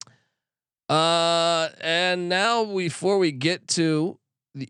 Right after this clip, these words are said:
inside of the top ten, I wanna tell you folks out there that the college football experience is brought to you by WynnBET. Yes,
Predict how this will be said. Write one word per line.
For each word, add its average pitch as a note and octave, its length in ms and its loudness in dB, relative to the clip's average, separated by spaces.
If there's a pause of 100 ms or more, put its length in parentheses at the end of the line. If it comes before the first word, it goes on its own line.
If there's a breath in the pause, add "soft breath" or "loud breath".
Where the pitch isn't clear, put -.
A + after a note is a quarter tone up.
(100)
inside F3+ 480 2
of D#3+ 120 -2
the C3+ 80 -2
top C3 300 -2
ten, D3 300 0
I D#3 60 -2
wanna C#3+ 220 0
tell C#3+ 180 0
you F3+ 80 -2
folks A2+ 260 -4
out A2+ 140 -2
there A#2 160 0
that G#3 300 2
the F#3 80 -10
college F3 400 -2
football E3+ 340 0
experience E3+ 460 -2
is D#3+ 100 0
brought F#3+ 280 0
to F#3 100 2
you F3+ 60 2
by F3+ 180 4
WynnBET. F#3+ 1120 0 (420 soft breath)
Yes, D3+ 480 0